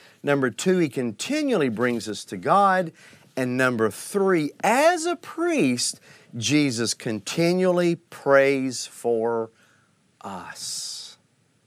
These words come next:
Folks, how powerful is it to know that Jesus is praying for you?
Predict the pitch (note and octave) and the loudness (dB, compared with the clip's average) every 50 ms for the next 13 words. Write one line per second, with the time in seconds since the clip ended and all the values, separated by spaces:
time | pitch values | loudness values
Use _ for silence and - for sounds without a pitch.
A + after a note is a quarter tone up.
0 | _ _ _ _ _ _ _ _ _ _ - B2 A2 - - C3+ B2 A2 - - | _ _ _ _ _ _ _ _ _ _ -4 -4 -4 -4 -2 -2 -2 -2 -2 -6
1 | - A#2+ A#2+ A2+ G#2 G#2 - - G2 G2 G2+ G2 F2 F#2+ F2 - - - G2 G2 | -2 0 0 0 0 -2 -6 -8 -8 -8 -8 -8 -8 -10 -12 -12 -12 -12 -10 -6
2 | G2 G2 G2 G2+ G2 E2+ F2 E2 E2 - F#2 G2+ G2 F#2+ F2 - F#2 F2+ - - | -4 -2 -2 -2 -2 -4 -6 -8 -8 -6 -4 -4 -2 -4 -4 -6 -8 -6 -6 -6
3 | - - - _ _ _ _ _ _ _ _ _ _ _ _ - F2 - - - | -6 -6 -8 _ _ _ _ _ _ _ _ _ _ _ _ -14 -12 -12 -12 -14
4 | - - - G#2 G2 F#2 F2+ F2 E2+ - - F#2 F2+ F2 F#2 F#2 F#2 G2+ G2+ | -12 -8 -4 -2 -2 -2 -4 -8 -12 -14 -14 -14 -10 -8 -8 -8 -8 -8 -12